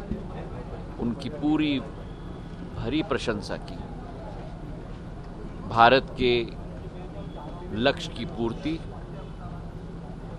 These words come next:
trade के विषय में, नागर विमानन के क्षेत्र में, उसी के साथ रक्षा के क्षेत्र में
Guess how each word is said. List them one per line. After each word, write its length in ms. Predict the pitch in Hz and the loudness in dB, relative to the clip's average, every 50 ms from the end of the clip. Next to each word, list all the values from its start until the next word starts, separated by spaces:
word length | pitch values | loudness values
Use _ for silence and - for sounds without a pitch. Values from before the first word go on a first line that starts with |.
| - - - - - - - - - - | -8 -8 -8 -8 -8 -8 -8 -8 -6 0
trade 380 | - 113 123 131 135 135 135 117 | 4 8 8 8 8 6 4 2
के 120 | 131 135 | 2 4
विषय 440 | 123 117 123 - - 135 131 127 131 | 4 4 2 0 2 4 4 4 4
में, 280 | 123 127 131 135 135 - - - - - - - - - - - - - - - - 359 349 - - - - - - - - - - - - - - - 98 | 4 2 0 0 -2 -4 -6 -8 -8 -8 -8 -8 -8 -8 -8 -8 -8 -8 -8 -8 -8 -8 -8 -8 -8 -8 -8 -8 -8 -8 -8 -8 -8 -8 -8 -8 -6 -2 4
नागर 320 | 98 98 101 107 110 117 113 | 6 8 8 8 8 6 6
विमानन 460 | 110 107 110 113 113 113 123 127 120 | 6 4 6 6 4 4 4 2 0
के 140 | 117 131 127 | 0 0 -2
क्षेत्र 440 | - - 135 131 120 - - 131 | 0 2 2 2 2 0 0 0
में, 220 | 131 131 135 131 139 - 932 906 855 807 784 762 719 698 659 - 855 831 - - - - - - - - - - - - - - - - - - - - - - - - - - - - - | 0 2 0 0 -2 -2 -2 -2 0 0 0 2 2 2 2 2 2 0 0 -2 -4 -6 -8 -10 -10 -10 -10 -10 -10 -10 -10 -10 -10 -10 -10 -10 -10 -10 -10 -10 -10 -10 -10 -12 -10 -6 -6
उसी 240 | 110 107 - 143 143 | -4 -2 2 2 2
के 140 | - - 127 | 2 2 0
साथ 320 | - - 127 117 117 120 120 - - - - | 4 8 10 10 10 10 8 2 -8 -6 -2
रक्षा 400 | 98 92 95 - - - 151 147 | 0 0 0 -2 0 2 2 2
के 140 | - - 143 | 2 0 -4
क्षेत्र 380 | 131 - 147 143 135 - 131 | -2 -2 -2 -2 -2 -2 -4
में 180 | 131 139 147 | -4 -4 -4